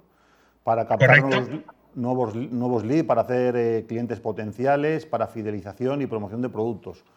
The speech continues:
Speaker 1: Cuéntanos un poco cómo
Speaker 2: Correcto.
Speaker 1: utilizas estas, estas herramientas, qué nuevas maneras de vender está ofreciendo estas plataformas.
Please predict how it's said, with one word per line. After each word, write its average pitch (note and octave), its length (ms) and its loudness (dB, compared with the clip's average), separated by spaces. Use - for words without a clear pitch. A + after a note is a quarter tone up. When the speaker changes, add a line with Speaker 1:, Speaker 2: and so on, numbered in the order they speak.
Speaker 1:
Cuéntanos C3+ 420 0
un D3 100 -4
poco B2+ 240 2
cómo B2+ 180 -2
Speaker 2:
Correcto. C#3 280 6
Speaker 1:
utilizas A#2+ 260 -2
estas, C3 420 -2
estas A#2 320 -6
herramientas, A#2 600 -2
qué A#2 100 -2
nuevas C3+ 260 2
maneras B2 440 0
de B2+ 80 2
vender A#2 640 -2
está A#2 960 2
ofreciendo A2+ 720 -2
estas A2 200 -6
plataformas. G2 600 -6